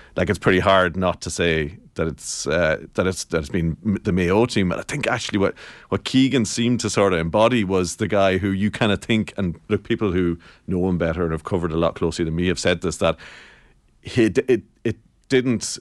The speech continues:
you know, there's some players who you kind of think, "Oh God, like, they'll, they'll always be haunted by that and it'll always be there," that they just don't have that. He just looked like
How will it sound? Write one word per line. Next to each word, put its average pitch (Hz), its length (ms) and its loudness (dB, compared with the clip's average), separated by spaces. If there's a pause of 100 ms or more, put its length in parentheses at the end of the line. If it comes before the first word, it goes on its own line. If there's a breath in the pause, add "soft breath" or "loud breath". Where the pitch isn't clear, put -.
you 120 80 -4
know, 160 60 2
there's 151 120 2
some 170 140 2
players 131 260 2
who 131 60 0
you 110 220 0
kind 107 160 -2
of 101 120 -2
think, 101 240 -4
"Oh 98 120 -20
God, 95 280 -10
like, 90 200 -10
they'll, 98 240 0 (320)
they'll 104 160 0
always 110 180 4
be 123 80 0
haunted 107 420 0
by 101 140 2
that 104 320 2
and 95 180 -2 (440 loud breath)
it'll 101 200 -2
always 101 200 4
be 107 120 -2
there," 98 300 4
that 90 140 -4
they 92 80 -2
just 90 180 -10
don't 95 160 0
have 95 200 0
that. 90 140 2
He 113 140 2
just 101 220 -2
looked 92 200 -2
like 87 360 -4